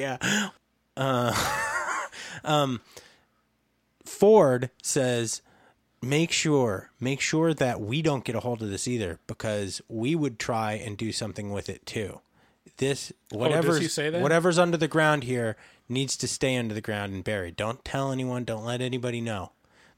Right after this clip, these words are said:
Speaker 1: The bone hurting juice must go away for good."
Speaker 2: Oh, okay.
Speaker 1: Yeah. But there's no way that's the only sample of the bone hurting juice. Come on now. Anyway, so, um,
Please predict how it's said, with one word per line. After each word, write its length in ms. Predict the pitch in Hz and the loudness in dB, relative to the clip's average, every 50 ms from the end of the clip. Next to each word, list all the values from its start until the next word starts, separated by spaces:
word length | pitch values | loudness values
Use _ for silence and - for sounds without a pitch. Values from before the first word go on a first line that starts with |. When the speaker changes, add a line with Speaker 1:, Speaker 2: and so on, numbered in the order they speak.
| _ | _
Speaker 1:
The 80 | - 98 | -12 -4
bone 300 | - 131 127 135 135 110 | -2 0 0 0 0 0
hurting 360 | 135 131 123 120 123 120 113 | -2 -2 0 -2 -2 -2 -2
juice 320 | 107 113 113 110 - - - _ _ - | -2 -2 -2 -2 -4 -8 -12 _ _ -8
must 400 | 107 107 110 113 110 - - - | -4 -2 -2 -2 -2 -4 -10 -6
go 180 | - 110 104 104 | -4 -2 -2 -2
away 260 | 101 101 101 98 92 | -2 -2 -4 -4 -6
for 160 | - - 101 | -8 -10 -10
good." 280 | - - 87 85 82 - - _ _ _ - | -8 -6 -8 -8 -8 -12 -16 _ _ _ -14
Speaker 2:
Oh, 200 | 127 120 117 117 120 | -12 -10 -8 -8 -8
okay. 260 | - - 117 110 104 _ _ _ _ _ _ _ _ - | -8 -10 -12 -14 -14 _ _ _ _ _ _ _ _ -12
Speaker 1:
Yeah. 200 | 101 95 - - - _ _ _ _ _ _ _ _ _ _ _ _ - | -12 -12 -12 -16 -20 _ _ _ _ _ _ _ _ _ _ _ _ -6
But 100 | - 135 | -6 0
there's 180 | - 156 139 143 | 2 2 2 4
no 140 | 147 147 131 | 4 2 4
way 160 | 110 113 104 | 4 2 0
that's 240 | 98 98 92 87 - | 0 0 -4 -4 -4
the 120 | - 101 92 | -6 -6 -6
only 360 | 90 90 87 87 92 95 - - | -6 -6 -8 -10 -12 -16 -18 -16
sample 480 | - - - 98 82 - - - 85 110 | -12 -10 -10 -10 -10 -12 -12 -10 -10 -10
of 60 | 107 | -10
the 60 | 107 | -10
bone 240 | 101 92 87 69 - | -10 -10 -10 -10 -10
hurting 340 | 95 - 92 98 87 71 - | -12 -12 -12 -12 -14 -14 -16
juice. 380 | - - - - - - - - | -16 -16 -16 -16 -16 -16 -16 -14
Come 200 | - - 76 69 | -14 -14 -12 -12
on 180 | - 107 55 - | -16 -16 -18 -18
now. 180 | - 73 - - - - - - _ _ _ _ _ _ _ _ _ _ - - - - - - - _ _ _ _ _ _ _ - - - - - - - - - | -18 -16 -16 -18 -18 -20 -20 -20 _ _ _ _ _ _ _ _ _ _ -20 -20 -20 -20 -20 -20 -20 _ _ _ _ _ _ _ -20 -20 -20 -18 -18 -20 -20 -14 -8
Anyway, 320 | 135 135 120 101 92 87 - - _ _ _ - - - - | -4 -4 -2 -4 -4 -8 -12 -16 _ _ _ -20 -20 -20 -10
so, 540 | - - - 196 185 170 151 143 139 151 160 - _ _ _ _ - - | -4 2 4 6 8 8 8 6 4 2 -2 -6 _ _ _ _ -8 0
um, 360 | 151 151 151 147 143 147 151 | 2 4 4 4 2 0 -2